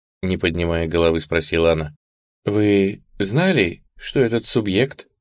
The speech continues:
работал здесь?" "Рой Уэст?" "Ага. Вообще-то я была с ним знакома. Ну, осматривала его как-то раз". "На какой предмет?" "Извините, врачебная тайна. Действует даже здесь. Ничего серьезного,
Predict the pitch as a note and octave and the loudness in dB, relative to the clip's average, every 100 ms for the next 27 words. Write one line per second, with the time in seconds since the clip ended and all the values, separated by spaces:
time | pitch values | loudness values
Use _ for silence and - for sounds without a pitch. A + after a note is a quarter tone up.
0 | _ A#2 A2 G#2 G2+ D3 D3 D#3 - - | _ -2 2 2 2 2 2 0 -2 -10
1 | _ _ _ _ _ _ F2 F2+ F2+ F#2+ | _ _ _ _ _ _ 2 6 6 6
2 | C#3 D3 - _ _ _ _ _ - A#2+ | 4 0 -16 _ _ _ _ _ 0 2
3 | G#2+ D3 D3+ _ _ _ _ - E3 D3+ | 2 0 -2 _ _ _ _ -2 -2 0
4 | G3 F#3+ F#3 F#3 F#3 - F3+ D#3 F3+ F3 | 0 2 2 2 2 0 0 0 0 0
5 | F3+ A#2+ - _ _ _ _ F#3 F#3 F3 | 0 -2 -6 _ _ _ _ -2 2 4
6 | D#3 D3 C3+ D3 F#3+ G3 F3+ G2 F#2 F2+ | 4 2 0 -4 -4 0 2 0 0 2
7 | F#2 F#2+ F2+ G2+ F#2 G#2 E2 - - _ | 4 4 4 0 0 0 0 -4 -14 _
8 | _ _ _ F#2 F#2 F#2+ G2 E2+ F2+ E2+ | _ _ _ 0 2 4 4 4 2 2
9 | E2 D#2 - _ _ _ - C#3 C#3+ B2 | -2 -4 -10 _ _ _ -4 0 2 2
10 | A#2+ C#3+ B2+ - - A2 G#2 A#2+ A2+ C3 | 0 -2 -4 -8 -4 -2 2 2 2 0
11 | C#3+ D#3+ D3 F#2+ - _ _ _ _ - | 2 0 0 -4 -12 _ _ _ _ -4
12 | C#3+ C#3+ D3 D#3 C#3+ B2+ C#3 C3 G2 G#2 | 0 0 2 0 4 2 2 0 0 0
13 | - - _ - G3+ A3 A3 G3+ A3+ A#3+ | -2 -14 _ -4 -2 0 0 2 4 4
14 | E3 G#2 F2 | 4 4 4